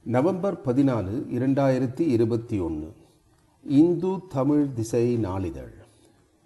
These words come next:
உலகின் தலைசிறந்த எழுத்தாளர்களுள் ஒருவரான ரஷ்யாவின் டாஸ்டாயெவ்ஸ்கி பிறந்து இருநூறு ஆண்டுகள் நிறைவடைகின்றன. அதனையொட்டி செல்வ புவியரசன் எழுதிய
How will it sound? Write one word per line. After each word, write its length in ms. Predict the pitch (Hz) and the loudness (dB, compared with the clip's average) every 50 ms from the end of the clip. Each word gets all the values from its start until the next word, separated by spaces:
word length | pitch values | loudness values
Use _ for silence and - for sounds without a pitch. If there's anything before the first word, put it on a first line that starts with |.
| _ _ _ _ _ _ _ _ _ _ _ _ _ _ _ _ _ _ _ _ _ _ _ _ _ _ _ _ _ - | _ _ _ _ _ _ _ _ _ _ _ _ _ _ _ _ _ _ _ _ _ _ _ _ _ _ _ _ _ -2
உலகின் 520 | 127 143 180 220 220 196 202 190 170 160 | 0 2 4 4 4 2 2 0 0 -2
தலைசிறந்த 760 | - 123 117 135 151 147 143 - 151 160 175 180 185 190 185 | -2 0 0 2 2 2 4 4 4 4 4 2 2 -2 0
எழுத்தாளர்களுள் 1000 | 156 123 123 143 143 139 - 147 135 131 135 131 123 120 120 120 120 123 123 117 | 0 2 2 2 0 0 0 0 2 2 2 2 0 0 -2 -2 0 0 0 0
ஒருவரான 680 | 107 110 110 107 101 98 95 85 80 78 85 87 95 104 117 - - _ _ _ - | 0 0 0 0 0 -2 -4 -6 -8 -8 -8 -10 -10 -10 -12 -16 -20 _ _ _ -16
ரஷ்யாவின் 800 | - 104 113 131 131 - - - 160 147 147 135 135 135 131 117 | -8 -6 -4 -4 -4 -6 -4 0 0 2 2 2 0 -2 -2 -2
டாஸ்டாயெவ்ஸ்கி 920 | 95 107 107 110 - - - 107 101 107 131 147 - - - 135 113 101 | 0 -2 -2 -2 -4 -4 -2 0 0 0 0 -2 -4 -6 -4 -4 -4 -2
பிறந்து 520 | - 110 101 104 104 98 90 87 107 139 - - - _ _ - | -2 -2 -2 -2 -2 -2 -4 -6 -8 -8 -10 -14 -20 _ _ -8
இருநூறு 500 | 107 107 117 143 151 156 143 139 135 135 | -4 -2 0 2 2 4 4 2 2 0
ஆண்டுகள் 480 | 117 107 120 131 131 123 113 127 143 151 | 0 -2 -2 -2 -2 -2 -2 0 -2 -2
நிறைவடைகின்றன. 840 | 110 90 95 101 101 92 85 78 80 78 73 78 73 69 69 62 64 53 - - - _ _ _ _ _ _ _ _ _ _ _ _ _ _ _ _ _ _ _ _ _ _ _ _ _ - | -2 -2 0 0 0 0 -2 -4 -4 -6 -6 -8 -10 -10 -12 -14 -14 -16 -18 -20 -20 _ _ _ _ _ _ _ _ _ _ _ _ _ _ _ _ _ _ _ _ _ _ _ _ _ -6
அதனையொட்டி 800 | - 131 156 202 208 196 180 127 107 - - - 107 117 - - - - - - - | -4 -2 -2 0 2 2 4 4 2 0 0 -2 -2 -2 -4 -6 -12 -20 -20 -20 -20
செல்வ 540 | - - - - 147 151 165 175 170 180 190 | -18 -12 -4 0 4 6 6 6 6 2 0
புவியரசன் 880 | 180 180 - - 151 147 160 156 139 123 120 117 113 - 127 113 113 104 | -4 -4 -2 0 2 6 6 6 4 4 0 -2 -4 -4 -4 -2 -2 -2
எழுதிய 520 | 92 85 87 85 80 78 76 82 92 110 | -2 -4 -4 -6 -6 -6 -8 -6 -8 -10